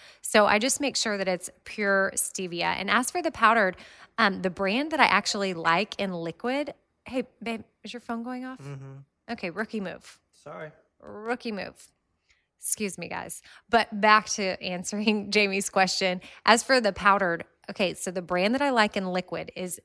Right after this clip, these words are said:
Speaker 1: New Neutrals. And I was at Whole Foods yesterday, and I thought, "Okay, I knew I was gonna be addressing this question." So I was like, "Oh, wow, New Neutrals makes a powdered one. I should grab that and test it out so that I can talk about it when I answer this question."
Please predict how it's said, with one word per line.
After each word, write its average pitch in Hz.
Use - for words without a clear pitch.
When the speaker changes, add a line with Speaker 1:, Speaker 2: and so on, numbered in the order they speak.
Speaker 1:
New 175
Neutrals. -
And 196
I 175
was 170
at -
Whole 170
Foods 339
yesterday, 170
and 175
I 185
thought, 175
"Okay, 202
I 175
knew 180
I 180
was 208
gonna 208
be 190
addressing 165
this 156
question." 190
So 185
I 175
was 175
like, 180
"Oh, 339
wow, 262
New 294
Neutrals 254
makes 202
a 254
powdered 277
one. 165
I 269
should 254
grab 185
that 190
and 208
test -
it 185
out 262
so 196
that 180
I 180
can 202
talk 269
about 165
it -
when 180
I 175
answer 180
this 185
question." -